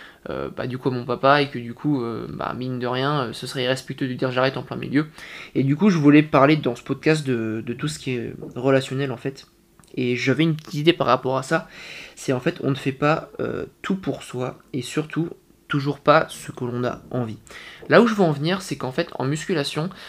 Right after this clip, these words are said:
la musculation est un peu un sport, euh, enfin surtout le fitness en général, quand tu f-,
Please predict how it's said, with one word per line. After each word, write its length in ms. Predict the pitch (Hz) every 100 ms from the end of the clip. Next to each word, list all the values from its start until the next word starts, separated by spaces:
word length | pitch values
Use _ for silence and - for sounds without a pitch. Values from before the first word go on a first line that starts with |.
| - -
la 60 | 135
musculation 520 | 151 185 170 165 226
est 140 | 190
un 40 | 156
peu 140 | 202
un 80 | 165
sport, 480 | 143 - 160 160 -
euh, 320 | 127 117 117
enfin 220 | - 131
surtout 340 | 135 147 180 180
le 160 | 123
fitness 380 | 123 - 147 151
en 40 |
général, 380 | 131 127 123 139
quand 100 | -
tu 120 | 135
f-, 140 | -